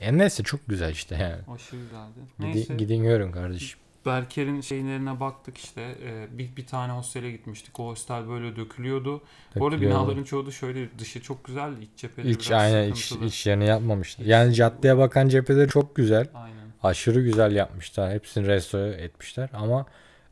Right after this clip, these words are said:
Speaker 1: e, bir arka sokağa geçtiğiniz zaman, ı-ı, yani
Speaker 2: Yok, namer.
Speaker 1: yıkık dökük böyle.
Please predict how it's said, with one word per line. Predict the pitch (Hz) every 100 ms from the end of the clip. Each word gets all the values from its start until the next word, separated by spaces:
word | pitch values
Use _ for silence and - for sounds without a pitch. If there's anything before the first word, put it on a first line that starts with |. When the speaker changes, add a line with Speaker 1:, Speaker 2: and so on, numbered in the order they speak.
| 95
Speaker 1:
e, | 95 95
bir | 107 139
arka | 131 127
sokağa | 120 120 123 123
geçtiğiniz | 123 113 - 131 131
zaman, | 127 131 135 - _ -
ı-ı, | 113 110 82 -
yani | 98 90 92
Speaker 2:
Yok, | 120 113 -
namer. | 123 110
Speaker 1:
yıkık | 104 104 113 -
dökük | 107 98 107 - - _ 95
böyle. | 90 90 90